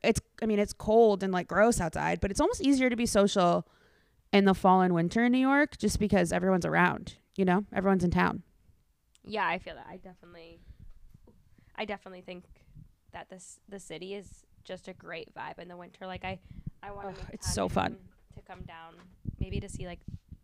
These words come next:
Speaker 2: the tree lighting or something.
Speaker 1: Definitely. I mean, I am not close to Midtown, so, like,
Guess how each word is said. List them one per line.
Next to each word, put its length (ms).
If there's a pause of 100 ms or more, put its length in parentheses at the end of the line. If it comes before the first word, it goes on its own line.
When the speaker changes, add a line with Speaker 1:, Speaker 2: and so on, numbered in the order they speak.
Speaker 2:
the 60
tree 240
lighting 300
or 80
something. 440 (140)
Speaker 1:
Definitely. 580
I 80
mean, 200
I 360 (320)
am 180
not 220
close 260
to 80
Midtown, 480
so, 120
like, 220